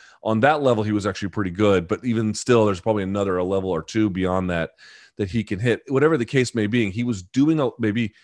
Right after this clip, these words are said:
he was doing a lot of really good things, but could not land with the kind of effectiveness and thud and pop to keep Colares off of him, which you might understand because Gutierrez's game plan seemed to center around movement,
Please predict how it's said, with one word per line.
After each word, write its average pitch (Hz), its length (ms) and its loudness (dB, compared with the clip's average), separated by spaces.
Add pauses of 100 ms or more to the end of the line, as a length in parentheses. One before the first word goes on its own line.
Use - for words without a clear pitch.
he 139 80 -8
was 127 100 0
doing 165 160 2
a 147 60 2
lot 123 180 2
of 104 60 -4
really 107 180 2
good 92 160 -2
things, 104 360 -2
but 87 180 -10
could 160 260 -8
not 127 260 -6
land 110 300 -4
with 95 80 -4
the - 80 -10
kind 104 320 -6
of 82 80 -8
effectiveness 76 1040 -8 (420)
and 90 220 -8
thud 92 720 2
and 90 480 -6
pop 110 500 0 (400)
to 107 140 -8
keep 120 260 -6
Colares 98 500 0
off 107 220 -2
of 87 80 -10
him, 87 160 -6
which 101 300 -8
you 117 100 -4
might 113 160 0
understand 113 540 0
because 101 240 -6
Gutierrez's 107 560 0
game 120 260 -2
plan 104 240 -6
seemed 113 200 -6
to 92 40 -8
center 101 240 -4
around 95 300 -2
movement, 95 600 -4